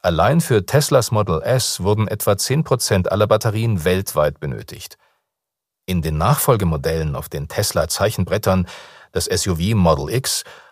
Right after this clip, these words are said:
und eine Mittelklasse-Limousine, die später unter der Bezeichnung Model Three auf den Markt kommen sollte,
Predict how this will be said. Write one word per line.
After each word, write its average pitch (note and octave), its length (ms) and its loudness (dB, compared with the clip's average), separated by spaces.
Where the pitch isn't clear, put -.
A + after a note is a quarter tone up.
und G#2 160 -4
eine E2 160 0
Mittelklasse-Limousine, G#2 1200 2
die D#2+ 160 -2
später G2 460 2
unter F#2 180 2
der F2 80 -2
Bezeichnung F2 680 2
Model F2 300 2
Three C3 440 0
auf E2+ 160 0
den D#3 160 -2
Markt E3 320 0
kommen A#2 240 2
sollte, A2 480 2